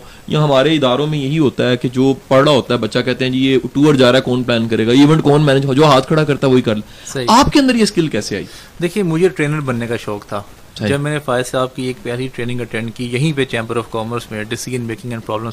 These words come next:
Speaker 2: solving پہ،
Speaker 1: ہوں۔
Speaker 2: تو وہاں پہ مجھے سیلف پروجیکشن کا جو ایک شوق پیدا ہوا مجھ میں،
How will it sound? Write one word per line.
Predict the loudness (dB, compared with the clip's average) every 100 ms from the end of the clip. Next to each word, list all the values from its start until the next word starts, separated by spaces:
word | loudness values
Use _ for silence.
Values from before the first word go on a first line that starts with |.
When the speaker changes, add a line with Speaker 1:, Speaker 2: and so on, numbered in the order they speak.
| -8
Speaker 2:
solving | -8 -6 -8
پہ، | -10 -12 -12 -6
Speaker 1:
ہوں۔ | -4 -4
Speaker 2:
تو | -6
وہاں | -6 -4 -4
پہ | -4
مجھے | -6 -6 -6
سیلف | -6 -8 -8
پروجیکشن | -6 -6 -6 -8
کا | -6
جو | -4
ایک | -4
شوق | -6 -6 -6
پیدا | -4 -4 -4
ہوا | -2 -2
مجھ | -2 -4 -6
میں، | -8